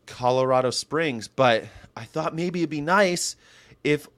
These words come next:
driving near you, maybe we can, maybe we can meet. Wouldn't that be cool? Jonesy LaFay going to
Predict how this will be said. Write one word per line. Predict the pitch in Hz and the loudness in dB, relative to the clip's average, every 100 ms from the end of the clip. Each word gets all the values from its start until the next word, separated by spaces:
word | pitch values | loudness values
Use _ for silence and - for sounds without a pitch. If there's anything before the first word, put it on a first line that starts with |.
| - | -18
driving | 139 143 156 180 180 156 147 | -4 2 4 2 -2 -6 -4
near | 151 180 | -2 -2
you, | 180 160 | 2 2
maybe | 156 151 160 165 | 2 0 0 0
we | 160 | -2
can, | 160 170 147 | -2 -4 -2
maybe | 156 165 170 | 0 0 0
we | 170 | -2
can | 180 165 | -4 -4
meet. | 190 285 277 - - | -2 0 0 -4 -4
Wouldn't | 160 202 | -2 2
that | 196 196 | 4 2
be | 226 | 0
cool? | 208 - 226 269 269 - - _ _ - 135 | -6 -4 -2 -2 -4 -14 -20 _ _ -20 -12
Jonesy | - 175 202 202 | 0 0 2 -2
LaFay | 196 190 - 185 160 117 - _ - - - 127 | -2 -2 2 4 4 0 -4 _ -20 -20 -18 2
going | 156 175 180 | 4 4 2
to | 175 190 170 160 | -4 0 0 0